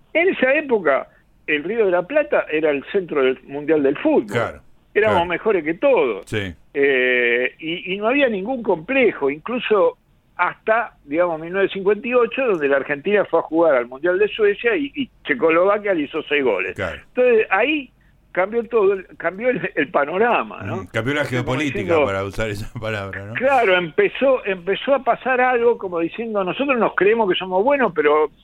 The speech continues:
Speaker 1: no, no, no es que, en una de esas no somos tan buenos".
Speaker 2: Claro.
Speaker 1: Eh, y eso le pesa a los jugadores de una manera, les pesa no solo a nivel de selección, le pesa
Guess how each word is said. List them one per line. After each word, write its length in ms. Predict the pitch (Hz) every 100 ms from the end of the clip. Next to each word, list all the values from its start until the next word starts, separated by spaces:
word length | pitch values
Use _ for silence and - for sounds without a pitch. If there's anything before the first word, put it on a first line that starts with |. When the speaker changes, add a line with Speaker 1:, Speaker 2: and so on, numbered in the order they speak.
| 160
Speaker 1:
no, 380 | 165 202 233 254 202
no, 280 | 214 233 247 -
no 120 | 233
es 80 | 285
que, 200 | 240 208 - _ _ - -
en 160 | 202 202
una 160 | 254 269
de 60 |
esas 140 | 233 208
no 120 | 190
somos 340 | 320 269 160
tan 180 | 131 127
buenos". 480 | 120 110 92 90 90 -
Speaker 2:
Claro. 280 | 110 95 76 _ _ - - -
Speaker 1:
Eh, 760 | 156 156 147 139 135 135 135 -
y 180 | 175 269
eso 220 | 269 269
le 140 | 208 185
pesa 560 | - 311 - 160 123
a 200 | - 135
los 160 | 131 147
jugadores 460 | 156 160 214 233 165
de 80 |
una 140 | 190 175
manera, 480 | 156 165 196 202 - _ _
les 180 | 139 170
pesa 380 | - 330 - 226
no 200 | 190 277
solo 360 | - 254 170 123
a 40 |
nivel 260 | 117 131 120
de 80 | -
selección, 480 | 117 113 - 120 131
le 120 | 165
pesa 280 | - 262